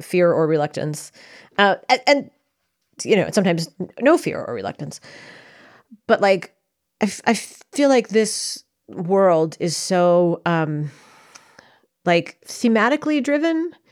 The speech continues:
that all of the horror and the beauty and the quirks kinda all come from the same place.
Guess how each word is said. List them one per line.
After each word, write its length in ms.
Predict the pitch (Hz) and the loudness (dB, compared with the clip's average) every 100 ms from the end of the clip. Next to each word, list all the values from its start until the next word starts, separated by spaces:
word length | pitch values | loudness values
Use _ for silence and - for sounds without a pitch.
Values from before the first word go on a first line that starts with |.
| _ _ _ _ | _ _ _ _
that 240 | 214 190 - | 2 2 2
all 280 | 202 214 175 | 2 4 2
of 220 | 170 165 | 0 0
the 80 | 185 | -2
horror 420 | 233 247 240 233 | 2 4 4 4
and 280 | 180 180 170 | 2 0 0
the 40 | |
beauty 680 | 151 185 190 196 185 185 - | 0 2 2 2 2 2 0
and 220 | 170 165 | 0 0
the 200 | 160 165 - _ | 2 0 -2 _
quirks 960 | 147 165 190 170 - - - - - - _ - _ - | -8 0 2 2 0 -6 -6 -6 -8 -14 _ -20 _ -10
kinda 200 | - 202 | -2 0
all 140 | - 185 | 2 0
come 260 | - 190 | 0 -2
from 220 | 180 185 165 | 0 0 -2
the 80 | |
same 300 | 156 170 156 | -2 -2 -2
place. 720 | 143 - 160 247 - - - | -4 -2 0 0 -4 -10 -12